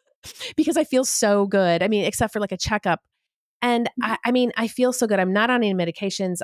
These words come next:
Speaker 1: I feel so good. And I know it's because I'm in ketosis most of the time. And then I'm metabolically inflexible and I can eat a little sugar here and there. I don't drink as much caffeine, don't drink as much alcohol as I used to.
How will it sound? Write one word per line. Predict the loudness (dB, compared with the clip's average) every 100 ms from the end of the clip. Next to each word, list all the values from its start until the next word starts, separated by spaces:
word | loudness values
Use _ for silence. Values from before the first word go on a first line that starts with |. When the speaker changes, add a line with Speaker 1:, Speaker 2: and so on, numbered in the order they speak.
| -4
Speaker 1:
I | -4
feel | 0 0
so | 2 0
good. | 0
And | 0 0
I |
know | 2 2
it's | 2 0
because | -2 0
I'm | 0
in | 0
ketosis | -2 -2 0 0 -4 -2
most | -4 -4
of | -10
the |
time. | -6 -2 0 0 -2 -2
And | 0
then |
I'm | 0 0
metabolically | 0 2 2 2 0 -4
inflexible | -2 -4 -4 -4 0
and | 0
I | -2
can | -4 -6 -4
eat | 0
a | 2
little | 2 2
sugar | 0 0
here | 0 0 0
and | 0
there. | 0 0
I |
don't | 0 0 0
drink | 0
as | 0 -2
much | -2
caffeine, | 0 -2 0 -2 0 -2
don't | 0 0
drink | 0 -2
as | 0
much | 0
alcohol | 0 -2 0 0
as | 2
I |
used | 0 0 0
to. | -2